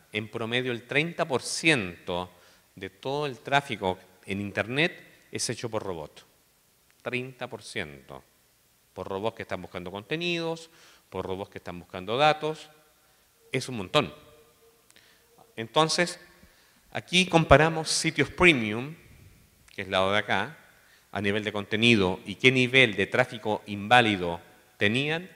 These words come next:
versus sitios que no crean contenido, sitios no premium. Y nos dimos cuenta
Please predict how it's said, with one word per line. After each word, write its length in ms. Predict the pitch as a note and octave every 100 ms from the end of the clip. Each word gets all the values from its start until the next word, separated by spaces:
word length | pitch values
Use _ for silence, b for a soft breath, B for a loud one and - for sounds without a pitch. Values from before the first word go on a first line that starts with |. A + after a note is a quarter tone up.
| b b _
versus 280 | G#2 - A2
sitios 320 | - C3+ C#3
que 100 | B2
no 140 | G#2+ G#2
crean 240 | A#2 A#2+
contenido, 560 | A#2 G#2 G#2+ A#2 F#2+ E2+
sitios 260 | A2+ A2
no 80 | G#2+
premium. 480 | A2+ C3 G2+ F2 F2+
Y 80 | A2+
nos 100 | G2+
dimos 240 | A#2 C3 C3
cuenta 840 | - C#3 G2 - A2 C#3 -